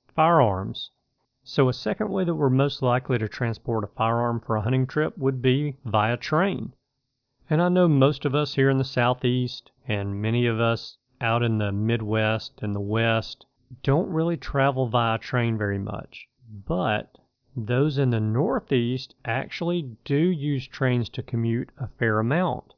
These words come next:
And it's not unusual to take a train to the airport, to get on a plane to fly out west. So, when it comes to traveling via train, there's some things that we need to know.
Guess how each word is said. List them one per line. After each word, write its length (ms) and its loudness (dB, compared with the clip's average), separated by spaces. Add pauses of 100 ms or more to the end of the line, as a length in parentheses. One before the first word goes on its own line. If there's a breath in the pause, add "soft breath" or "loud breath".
(180)
And 120 -2
it's 120 -8
not 240 0
unusual 640 -2
to 100 -6
take 300 -4
a 60 -4
train 720 0 (160)
to 80 -8
the 140 0
airport, 480 -2 (600)
to 120 -8
get 220 -4
on 160 -2
a 40 -6
plane 720 -2 (100)
to 80 -8
fly 320 0
out 220 0
west. 540 -4 (600)
So, 540 2 (560)
when 140 0
it 100 -6
comes 360 -2
to 520 0
traveling 560 0
via 280 0
train, 720 0 (760)
there's 180 -4
some 160 -4
things 240 0
that 80 -4
we 160 -2
need 200 0
to 40 -4
know. 360 0